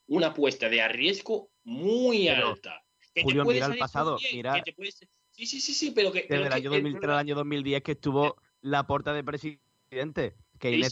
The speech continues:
Speaker 1: pero
Speaker 2: inestabilidad
Speaker 1: hay un
Speaker 2: ha tenido el
Speaker 1: problema,
Speaker 2: Barça en
Speaker 1: hay un
Speaker 2: esa
Speaker 1: pro-,
Speaker 2: época.
Speaker 1: pero es que hay un problema, hay un problema, Nacho Carmona, que el Barça de,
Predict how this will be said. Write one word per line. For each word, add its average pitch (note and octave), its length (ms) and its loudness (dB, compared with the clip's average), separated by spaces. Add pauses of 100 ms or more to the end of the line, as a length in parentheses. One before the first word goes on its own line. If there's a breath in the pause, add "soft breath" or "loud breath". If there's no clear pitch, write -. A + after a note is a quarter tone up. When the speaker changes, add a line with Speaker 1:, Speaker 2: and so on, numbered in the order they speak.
Speaker 1:
pero B2+ 140 -2
Speaker 2:
inestabilidad C3 140 -2
Speaker 1:
hay - 20 -4
un - 60 -6
Speaker 2:
ha - 40 -20
tenido - 160 -4
el A2 60 0
Speaker 1:
problema, A#2+ 100 2
Speaker 2:
Barça - 100 -8
en C3+ 60 -8
Speaker 1:
hay - 40 -6
un G#3 40 -8
Speaker 2:
esa D3+ 80 -8
Speaker 1:
pro-, A2+ 80 -2
Speaker 2:
época. D3 320 -4
Speaker 1:
pero E3 140 -6
es F3 60 -6
que G#3 40 -4
hay A3 60 2
un G3+ 80 -4
problema, G#3 380 0
hay F#3+ 100 0
un G3 80 -4
problema, G3+ 280 -2
Nacho E3 160 -6
Carmona, E3+ 360 -4
que - 80 -2
el B2 80 -4
Barça F#3 260 -2
de, G3 240 -2